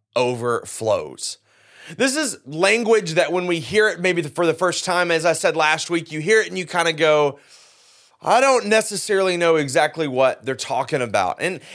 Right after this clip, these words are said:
I wanna give you a little bit of a picture, uh, of what this passage means to me and what we also see that it means when we dive into the text a little bit more deeply.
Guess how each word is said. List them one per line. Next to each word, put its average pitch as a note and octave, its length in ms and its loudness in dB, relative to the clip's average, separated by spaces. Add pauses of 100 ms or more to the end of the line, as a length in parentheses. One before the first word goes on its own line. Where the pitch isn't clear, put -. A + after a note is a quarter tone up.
(100)
I - 80 4
wanna D4 260 2
give F#3+ 320 -2
you G3+ 240 0
a F3 100 4
little G3 320 2
bit G#3 160 2
of F3 100 0
a D#3 100 2
picture, D#3+ 680 -2
uh, D3 220 2
of D#3 200 2
what E3 300 2
this F#3+ 320 0
passage F3+ 500 -2
means F3 260 -4
to E3+ 80 -10
me G3 140 -2
and F3+ 140 -2
what G3 140 2
we A3 120 -2
also A#3+ 460 2
see D#3+ 480 -4 (300)
that F3+ 180 4
it E3 160 2
means F3 460 -2
when E3+ 160 -2
we E3 100 -2
dive E3 420 2
into E3 160 -2
the C3+ 120 -2
text C#3+ 360 -4
a D3 60 -2
little B2+ 200 -2
bit A#2 120 -4
more A#2+ 180 -4
deeply. G2+ 420 -10